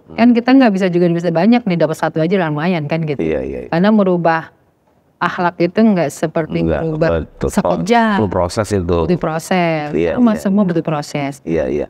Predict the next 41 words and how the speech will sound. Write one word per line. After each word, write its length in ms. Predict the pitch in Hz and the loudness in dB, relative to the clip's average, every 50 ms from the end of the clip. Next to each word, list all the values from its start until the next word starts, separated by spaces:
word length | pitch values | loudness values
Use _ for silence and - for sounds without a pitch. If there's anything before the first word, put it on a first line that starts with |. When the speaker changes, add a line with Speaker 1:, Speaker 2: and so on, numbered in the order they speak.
| _ _ | _ _
Speaker 2:
Kita 240 | - - 208 - 269 | -2 -2 2 2 4
berusaha 340 | 254 233 233 226 202 233 214 196 | 4 4 2 0 0 0 0 0
terus 340 | 180 214 208 220 208 196 - | 0 0 2 2 0 0 -2
untuk 320 | 185 175 165 160 170 170 165 160 165 | -2 -2 -2 0 0 0 0 0 -2
Speaker 1:
Mm-mm. 100 | 170 170 | -4 -4
Speaker 2:
memberikan 560 | 165 156 156 165 160 151 - 156 151 151 151 151 151 156 | -4 -2 -2 -2 -2 -2 -2 -4 -4 -2 -2 -4 -4 -6
penguatan-penguatan 1200 | 156 - 156 151 151 151 151 147 - 156 151 156 - - 147 143 147 147 143 135 - 165 156 156 | -6 -6 -6 -4 -4 -4 -4 -4 -2 -2 -2 -2 -4 -4 -4 -2 -2 -2 -2 -2 -2 -2 -2 -2
terhadap 340 | - 165 147 143 139 143 139 | -4 -4 -4 -2 -2 -2 -4
klien 320 | - - 156 160 156 147 | -2 0 0 0 2 0
yang 160 | 151 151 147 | -2 -2 -2
kita 160 | 143 - - 151 | -4 -2 -2 -2
bina. 480 | 143 156 202 208 202 180 165 156 - - | 0 2 2 2 2 2 0 -4 -8 -6
Speaker 1:
Mm. 340 | - 85 78 76 76 76 - - | -6 -4 -4 -4 -6 -8 -10 -10
Speaker 2:
Karena 580 | - - 147 - 143 160 185 202 185 220 220 196 | -4 -4 -2 0 0 2 2 2 2 2 0 -2
dengan 320 | - 175 156 156 160 151 | -2 -2 0 0 0 0
program 400 | 151 165 160 147 151 160 160 156 | 0 0 0 0 2 0 0 0
kita 240 | 156 165 165 - 175 | 0 0 0 0 0
ini 140 | 175 180 165 | 0 0 0
ada 160 | 160 156 151 | 0 -2 -2
Geri 180 | 143 156 156 165 | -2 0 0 0
Abdi 220 | 147 139 - 165 | 0 0 -2 -2
Praya. 580 | 151 - 160 156 151 160 175 175 156 135 139 - | -2 0 0 0 2 2 0 0 0 -2 -6 -8
Speaker 1:
Mm. 380 | - - - 175 87 85 - - | -6 -4 -2 -2 -2 -4 -4 0
Speaker 2:
Geri 80 | 160 | 0
Abdi 160 | 170 160 165 165 | 0 2 2 0
Praya 160 | 175 165 185 | 0 0 2
ini 120 | 208 226 202 | 2 0 0
rumah, 500 | 196 190 185 180 180 170 175 - - - _ _ _ _ _ _ _ _ _ _ _ _ | 0 0 0 0 -2 -2 -4 -8 -16 -20 _ _ _ _ _ _ _ _ _ _ _ _
rumah 320 | - - 165 165 170 165 160 | -2 -2 0 0 0 -2 -2
di 160 | 165 165 156 | -2 -2 0
mana, 560 | 156 165 156 208 208 170 190 196 196 196 202 _ _ _ _ _ _ _ _ - - | 0 0 0 0 0 0 0 0 0 -2 -4 _ _ _ _ _ _ _ _ -8 -4
eee, 300 | 156 160 156 156 156 151 | -2 -2 0 -2 -2 -2
rumah 240 | 156 165 165 165 160 | -2 -2 0 -2 -2
pembimbingan 560 | - - 160 160 156 156 151 151 160 185 185 | -2 -2 0 0 0 0 0 -2 0 0 0
di 80 | 170 160 | 0 0
mana 400 | 151 151 156 165 190 220 220 208 | 0 -2 0 0 0 0 0 0
si 640 | 196 - - - - 165 156 151 151 151 147 147 143 | -2 -4 -8 -4 -2 0 0 0 0 0 -2 -4 -4
klien-klien 680 | _ - 165 156 156 156 156 156 - 160 151 151 151 143 | _ -4 -2 0 0 0 -2 -2 -2 -2 -2 -2 -2 -2
ini 340 | 143 143 160 196 226 226 | -2 0 2 2 2 2
kita 320 | 214 - - - - - 160 | 0 -2 -4 -6 -2 -2 -4
berikan 560 | 151 147 151 151 139 - - 175 180 180 185 | -2 -2 -2 -4 -4 -2 -2 0 2 2 0